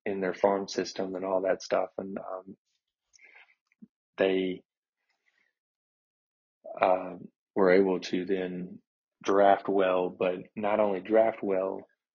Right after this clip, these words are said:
um, especially, like, with the guys that they have now, some of them are, like, actual draft picks.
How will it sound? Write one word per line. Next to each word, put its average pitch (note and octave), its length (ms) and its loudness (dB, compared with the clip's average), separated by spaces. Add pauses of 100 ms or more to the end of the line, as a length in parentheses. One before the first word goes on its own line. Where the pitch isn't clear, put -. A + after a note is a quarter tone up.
(220)
um, F#2+ 360 -6 (300)
especially, A#2 480 2
like, F#2 200 2
with G2 100 -4
the G#2+ 80 -6
guys G2+ 280 4
that G2+ 120 -2
they G2 100 2
have G2 320 2
now, F#2+ 320 -2
some A2+ 320 0
of A#2+ 120 2
them A#2 200 -2
are, G2 260 -4 (160)
like, F#2+ 200 -6 (760)
actual G2+ 340 0
draft G2 400 -2
picks. F#2+ 300 -4